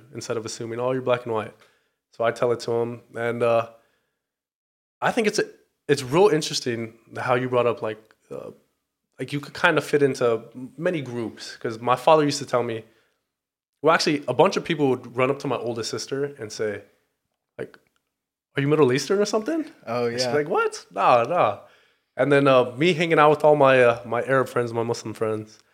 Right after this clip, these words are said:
Speaker 1: my dad's all like, "Oh, yeah, you fit in with them nice." I'm like, <laughs> "All right, bet."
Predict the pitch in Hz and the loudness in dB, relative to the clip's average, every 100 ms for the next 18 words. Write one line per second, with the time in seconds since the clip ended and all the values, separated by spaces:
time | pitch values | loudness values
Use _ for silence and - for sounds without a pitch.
0 | _ - 107 117 113 117 127 156 156 147 | _ -14 -2 0 0 -2 -2 -4 -4 -6
1 | 160 - 143 135 139 139 131 110 - - | -6 -4 -2 -2 -2 0 0 -2 -10 -14
2 | 127 123 - 151 139 135 139 123 - | -12 -12 -4 -2 -2 -4 -6 -8 -10